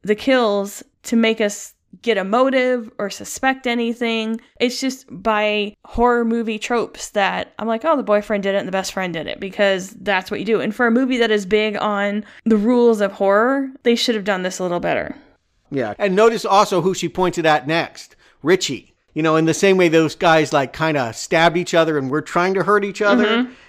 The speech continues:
Speaker 2: at the same time, she's shooting at him next. So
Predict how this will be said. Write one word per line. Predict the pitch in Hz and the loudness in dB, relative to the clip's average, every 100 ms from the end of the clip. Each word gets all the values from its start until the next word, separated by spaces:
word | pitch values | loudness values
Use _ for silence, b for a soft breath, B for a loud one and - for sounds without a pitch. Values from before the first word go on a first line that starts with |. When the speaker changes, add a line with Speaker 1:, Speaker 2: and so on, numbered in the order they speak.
| B | B
Speaker 2:
at | 147 | -6
the | 143 | -2
same | 185 175 | 2 2
time, | 170 165 156 | 2 0 -2
she's | - 190 190 - | -4 -4 -4 -6
shooting | - - 247 240 175 | -8 -2 0 2 2
at | 139 147 | 0 0
him | 156 143 | 0 0
next. | 147 101 - - | -2 -4 -10 -12
So | 151 143 139 131 | -4 -2 0 -2